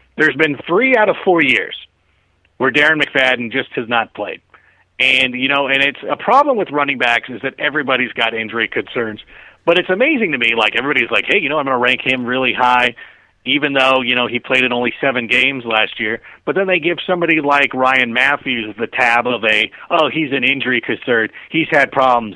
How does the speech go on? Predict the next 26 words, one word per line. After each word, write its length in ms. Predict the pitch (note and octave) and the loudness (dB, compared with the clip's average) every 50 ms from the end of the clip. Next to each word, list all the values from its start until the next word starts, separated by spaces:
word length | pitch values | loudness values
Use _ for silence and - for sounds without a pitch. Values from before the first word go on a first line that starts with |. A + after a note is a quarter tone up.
| - - | -12 -4
Well, 300 | D3+ D#3+ E3 D3 B2 - _ - | 0 2 2 2 0 -6 _ -2
Ryan 260 | C#3 F#3 B3+ C4 G3 | 0 2 2 2 2
Matthews 360 | F3 F3+ G3 - D#3 C#3+ - | 2 0 0 0 -4 -6 -4
played 200 | - D3+ C#3 B2+ | -2 -2 -2 -2
in 120 | A#2+ G#2+ | -2 -6
fourteen 420 | - - C#3+ C3+ - - B2+ A2 G2+ | -2 -2 -2 -2 0 -2 -4 -4 0
games 320 | A#2 B2 B2+ B2+ A#2 F2+ | 0 0 0 0 -2 -4
last 320 | G#2 G2 - - - - - | -4 -6 -6 -6 -12 -16 -18
year. 140 | - - _ _ - - - - | -18 -18 _ _ -20 -20 -18 -8
He's 180 | - G3 E3+ B2+ | -4 -4 -2 0
not 240 | C#3 D3+ F3+ F#3 D#3+ | 0 2 2 2 0
an 100 | B2+ A#2+ | 0 -2
injury. 360 | A2+ A2 - A2+ A2 C3 D3+ | -2 -2 -2 -2 -2 -2 0
You 120 | D#3+ D#3 | 0 0
know, 160 | C#3+ C3+ C#3+ B2 | 0 0 0 0
I 80 | C3 C#3 | -2 -4
mean, 240 | C#3+ C#3+ C3 A#2+ | -4 -4 -6 -8
he's 340 | A#2+ B2 C#3+ D#3 C#3+ B2 A2+ | -10 -6 -6 -6 -6 -6 -6
not 260 | B2+ C3 C3+ C#3 C#3 | -2 0 0 2 2
any 140 | C#3 C#3 C#3 | 0 0 0
more 220 | C3+ C3+ C3+ C3 A#2+ | -2 0 0 0 0
than 140 | B2 A#2+ | 0 0
anybody 400 | B2+ C3 C3+ A#2 B2 A2 G#2+ A2+ | 0 -2 0 -2 0 0 2 2
else. 240 | D#3+ F#3 C#3 C3 - - _ - - - - - - _ _ - - | 2 2 2 0 -4 -8 _ -20 -20 -20 -20 -20 -20 _ _ -6 -2
So 240 | D3+ C#3 C#3 C#3 C#3 | 2 2 2 2 0
it's 180 | - D3+ D3+ | -2 -4 -6